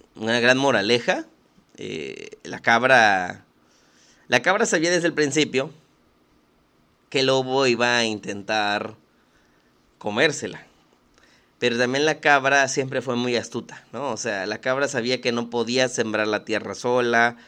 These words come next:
que no podía hacer nada de eso sola. Entonces dijo, "Necesito más recursos y necesito sobre todo fuerza de trabajo. ¿Cómo puedo conseguir fuerza de trabajo y quedarme con las cosas?". Entonces, desde el principio estuvo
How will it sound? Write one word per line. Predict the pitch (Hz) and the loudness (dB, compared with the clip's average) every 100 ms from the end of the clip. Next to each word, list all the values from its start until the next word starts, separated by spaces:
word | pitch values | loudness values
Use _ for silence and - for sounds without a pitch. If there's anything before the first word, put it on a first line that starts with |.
| - _ - | -20 _ -6
que | 113 | -2
no | 123 | -2
podía | 127 123 123 | -2 -2 0
hacer | 120 127 113 | -2 -2 -2
nada | 113 113 | 0 0
de | 107 | -2
eso | 113 | -4
sola. | - 151 139 131 - _ _ _ - - - _ _ | -2 0 0 -2 -6 _ _ _ -20 -20 -20 _ _
Entonces | - 123 127 | -4 -4 -2
dijo, | 127 120 | -4 -4
"Necesito | 110 110 123 135 175 | -4 -4 -6 -4 -2
más | 139 147 156 | 0 0 0
recursos | 156 - 135 147 147 156 | -4 -6 -6 -6 -4 -4
y | 127 | -4
necesito | 113 120 120 139 | -6 -8 -8 -6
sobre | 127 110 | -6 -4
todo | 123 131 143 | -4 -2 -2
fuerza | 127 120 131 135 143 | -4 -2 -2 0 -2
de | 120 | -2
trabajo. | 104 107 113 107 - _ _ _ - - _ - - - - - _ _ _ _ - | -2 -2 -2 -6 -20 _ _ _ -20 -20 _ -20 -20 -20 -20 -20 _ _ _ _ -4
¿Cómo | 180 208 202 | -2 -2 -4
puedo | - 180 180 170 | 0 2 2 0
conseguir | 156 139 139 143 | -2 -2 -4 -4
fuerza | 147 139 | -4 -2
de | 143 | -4
trabajo | 139 139 143 139 127 123 131 - - - _ - _ - _ _ _ _ _ _ _ _ _ _ _ _ _ _ _ _ - | 0 0 2 0 -2 -8 -10 -20 -20 -20 _ -20 _ -20 _ _ _ _ _ _ _ _ _ _ _ _ _ _ _ _ -8
y | 120 113 113 110 107 104 104 101 98 98 95 98 | -4 -2 -4 -6 -6 -8 -10 -10 -12 -14 -14 -10
quedarme | 107 107 110 110 | -4 -4 -4 -6
con | 110 104 | -8 -8
las | 101 | -10
cosas?". | - 180 - - - | -2 -2 -2 -10 -16
Entonces, | 98 107 127 127 139 | -10 -6 -4 -2 -2
desde | 135 123 | -2 -4
el | 123 | -4
principio | 131 131 156 156 151 151 - | -6 -6 -8 -6 -6 -6 -8
estuvo | 156 139 139 139 135 | -14 -12 -6 -6 -6